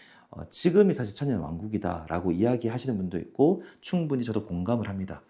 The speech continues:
아, 큰 문제가 없습니다. 좋은 해석이에요. 그런데 저는 이게 걸리는 거예요. 마귀가 이때 무저갱에 갇혀 있는다 그랬는데 이거는 분명하게 얘기하죠. 상징이 아니잖아요. 아이고. 그리고 다시는,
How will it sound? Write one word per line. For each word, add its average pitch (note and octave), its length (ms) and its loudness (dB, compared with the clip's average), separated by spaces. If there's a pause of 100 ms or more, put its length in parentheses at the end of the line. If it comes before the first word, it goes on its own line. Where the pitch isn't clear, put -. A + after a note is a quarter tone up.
(180)
아, - 120 -18
큰 C#3+ 180 0
문제가 G#2+ 500 2
없습니다. - 540 -4
좋은 C3 380 6
해석이에요. B2 440 -6 (300)
그런데 A2+ 540 6 (520)
저는 E3 180 8
이게 E3+ 180 10
걸리는 A2 380 4
거예요. D#2+ 260 -8 (120)
마귀가 C#3+ 360 8
이때 - 320 6
무저갱에 A#2+ 460 4
갇혀 - 640 -2
있는다 A2+ 300 2
그랬는데 F2+ 600 -4
이거는 C3+ 220 4
분명하게 E3+ 560 6
얘기하죠. G#2+ 280 2
상징이 F#3 380 2
아니잖아요. A#2 480 -4 (680)
아이고. G2+ 220 -12 (540)
그리고 A#2+ 180 6
다시는, C3 720 4